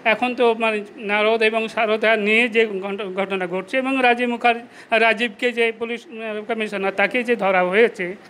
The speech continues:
এবং মনে হয় না রাজীব কুমার এই যাত্রা থেকে কোনো রক্ষা পাবে বলে। কেননা নারদ এবং সা-, উম, সারদার ক্ষেত্রে তার যে একটা বিরাট ভূমিকা ছিল প্রমাণ লোপ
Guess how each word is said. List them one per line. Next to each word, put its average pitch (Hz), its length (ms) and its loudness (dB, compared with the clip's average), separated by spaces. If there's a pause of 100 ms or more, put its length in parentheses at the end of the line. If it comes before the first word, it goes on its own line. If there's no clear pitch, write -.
(760)
এবং 220 260 4
মনে 220 220 4
হয় 254 240 4
না 196 240 0 (1000)
রাজীব 208 360 0 (380)
কুমার 226 420 0 (640)
এই 233 200 2
যাত্রা 240 400 0
থেকে 240 240 -4
কোনো 226 240 -4
রক্ষা 208 320 -2
পাবে 196 260 0
বলে। 185 200 -2 (680)
কেননা 233 420 4
নারদ 208 480 4
এবং 247 240 0
সা-, 226 280 -4
উম, 226 300 -2
সারদার 220 480 2
ক্ষেত্রে 226 560 -2 (340)
তার 208 180 2 (140)
যে 240 140 0
একটা 240 260 -2
বিরাট 214 340 2 (180)
ভূমিকা 240 400 2
ছিল 240 300 -4
প্রমাণ 226 380 -4
লোপ 214 200 -2